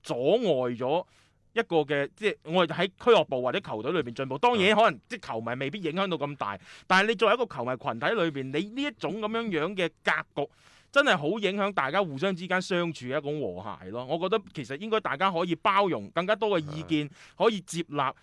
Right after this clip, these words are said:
Speaker 1: 你對於球迷本身呢個團體嚟講，亦都係好事嚟㗎嘛。
Speaker 2: 啊。
Speaker 1: 唔好搞到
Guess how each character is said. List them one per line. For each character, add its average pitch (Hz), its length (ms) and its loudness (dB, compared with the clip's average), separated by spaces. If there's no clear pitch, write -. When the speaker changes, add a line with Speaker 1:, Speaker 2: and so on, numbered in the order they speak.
Speaker 1:
你 214 100 0
對 226 200 6
於 277 100 0
球 127 280 -2
迷 131 220 -2
本 151 120 0
身 240 140 0
呢 262 60 -4
個 220 80 -2
團 120 160 -12
體 120 80 -6
嚟 180 180 -2
講， 170 160 -4
亦 165 80 -6
都 - 140 -2
係 160 60 0
好 117 220 -8
事 - 180 -12
嚟 92 180 -12
㗎 117 80 -10
嘛。 104 60 -4
Speaker 2:
啊。 117 300 -8
Speaker 1:
唔 123 60 -12
好 202 80 0
搞 175 260 0
到 190 220 0